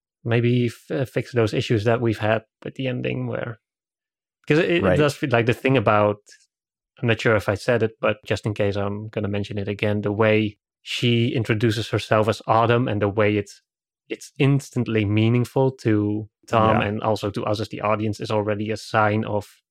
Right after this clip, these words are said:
Speaker 1: like, so, like, a bit of a regressive sign, like, that should not mean anything if he's really learned that he doesn't have to look at
Speaker 2: Yeah.
Speaker 1: all the, y-, y-, that love doesn't have to be this cosmic plan and it can just be two persons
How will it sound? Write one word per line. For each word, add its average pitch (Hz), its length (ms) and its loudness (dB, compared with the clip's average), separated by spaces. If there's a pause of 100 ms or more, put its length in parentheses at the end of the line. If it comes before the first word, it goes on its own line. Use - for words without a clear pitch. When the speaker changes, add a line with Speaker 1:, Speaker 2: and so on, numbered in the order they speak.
(300)
Speaker 1:
like, 104 140 -6
so, - 160 -2 (100)
like, 143 180 -2
a 165 80 0
bit 165 180 0
of 175 120 -2
a 180 100 4
regressive 160 520 0
sign, 151 400 -2
like, 110 260 -4
that 107 240 -6 (340)
should - 520 -4
not 139 260 0
mean 143 400 2
anything 139 460 0
if 120 140 -4
he's 113 200 -8
really 117 340 2
learned 110 460 2
that 104 200 -4 (460)
he 113 120 -6
doesn't 110 300 0
have 113 180 0
to 110 100 -6
look 104 220 0
at - 120 -4
Speaker 2:
Yeah. 113 120 0
Speaker 1:
all 110 120 -2
the, 113 360 -6
y-, - 200 -12
y-, - 360 -18 (220)
that - 140 -4
love 117 220 2
doesn't 117 220 2
have 113 200 0
to - 80 -2
be 117 140 -2
this 110 200 -4
cosmic 113 580 -2
plan 107 320 0
and 104 120 -6
it - 160 -12
can 107 220 -4
just 104 260 -6
be 113 200 -10
two 110 200 -4
persons 107 600 -6